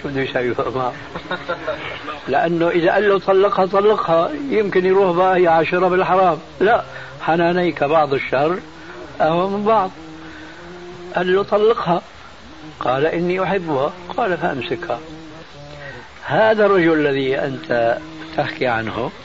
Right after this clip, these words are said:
أنا في اعتقادي يجب عليه أن يبادر إلى تطليقها ليستريح منها في الدنيا والأخرى.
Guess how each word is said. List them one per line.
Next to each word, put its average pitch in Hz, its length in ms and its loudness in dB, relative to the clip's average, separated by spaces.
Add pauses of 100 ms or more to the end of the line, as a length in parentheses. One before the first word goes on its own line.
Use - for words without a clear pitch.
(760)
أنا 180 220 2
في 135 140 0
اعتقادي 151 760 0 (760)
يجب 143 500 2
عليه 147 600 0
أن 123 300 -6
يبادر 139 540 2 (300)
إلى 143 360 0
تطليقها 120 920 -2 (480)
ليستريح 151 880 0
منها 139 640 0
في - 140 -8
الدنيا 151 380 -2
والأخرى. 139 480 -2